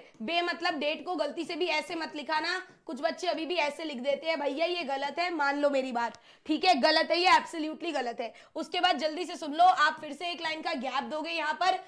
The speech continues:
आपको एडिटर का एड्रेस एटलीस्ट थ्री लाइंस में लिखना ही है, इससे कम में नहीं लिखना। अब उसमें लिखना क्या क्या है ये भी फटाफट से बता देती हूँ।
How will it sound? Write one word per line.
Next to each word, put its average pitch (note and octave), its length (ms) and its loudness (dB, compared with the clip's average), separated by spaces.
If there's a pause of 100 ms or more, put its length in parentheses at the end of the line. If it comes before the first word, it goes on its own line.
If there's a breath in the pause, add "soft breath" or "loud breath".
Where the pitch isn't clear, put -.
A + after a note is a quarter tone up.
(240 loud breath)
आपको D#4 340 2
एडिटर D#4+ 340 0
का E4+ 100 -2
एड्रेस E4+ 400 0
एटलीस्ट D#4 460 -4
थ्री D4+ 240 -4
लाइंस D#4+ 360 0
में E4+ 120 -4
लिखना D4+ 360 -4
ही D4+ 220 -4
है, E4+ 200 -2 (260 loud breath)
इससे - 260 -6
कम E4 160 -2
में E4+ 160 -2
नहीं D4 240 0
लिखना। B3+ 360 -4 (280 loud breath)
अब E4 180 4
उसमें F4 260 0
लिखना D#4+ 300 -2
क्या E4 180 0
क्या F4 160 2
है F4 60 4
ये C#4 140 -2
भी D4+ 140 0
फटाफट D4 440 -2
से D#4+ 80 0
बता C4 300 2
देती C#4 260 -6
हूँ। F#4 160 -4